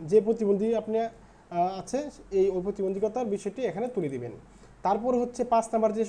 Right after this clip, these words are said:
আহ, ফর্মে যে ফর্ম পূরণ করতে হবে সেটি হচ্ছে আপনার পার্মানেন্ট অ্যাড্রেস, আপনার স্থায়ী ঠিকানা। স্থায়ী ঠিকানায় কী কী দিতে হবে, এখানে হচ্ছে আপনার ভিলেজের নাম, অর্থাৎ আপনার গ্রামের নাম দিতে হবে, এখানে পোস্ট অফিস দিতে হবে, পাশাপাশি এখানে পোস্ট কোডটা আপনারা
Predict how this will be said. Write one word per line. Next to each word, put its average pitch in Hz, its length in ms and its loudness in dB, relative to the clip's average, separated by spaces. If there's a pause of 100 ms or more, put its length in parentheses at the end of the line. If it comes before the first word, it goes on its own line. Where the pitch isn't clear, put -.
(560)
আহ, 185 340 0 (100)
ফর্মে 185 280 2
যে 180 280 2 (100)
ফর্ম 180 140 -8 (140)
পূরণ 185 160 0
করতে 180 220 -2
হবে 165 100 -4
সেটি 185 160 -4
হচ্ছে 233 320 -2 (340)
আপনার 196 220 4
পার্মানেন্ট 220 540 6
অ্যাড্রেস, 131 420 -6
আপনার 180 280 2
স্থায়ী 226 420 4
ঠিকানা। 170 420 0
স্থায়ী 214 280 6
ঠিকানায় 240 280 2
কী 240 120 -4
কী 240 80 0
দিতে 247 180 -2
হবে, 233 100 8
এখানে 226 160 2
হচ্ছে 226 220 0
আপনার 247 240 0 (460)
ভিলেজের 190 360 10
নাম, 143 180 2
অর্থাৎ 196 220 0
আপনার 208 180 2
গ্রামের 185 280 4
নাম 220 140 8
দিতে 208 220 2
হবে, 196 240 4
এখানে 202 220 2
পোস্ট 214 320 -2
অফিস 208 200 0
দিতে 208 200 -2
হবে, 262 260 0 (360)
পাশাপাশি 240 420 0
এখানে 233 180 4
পোস্ট 247 360 -4
কোডটা 233 320 0
আপনারা 269 360 2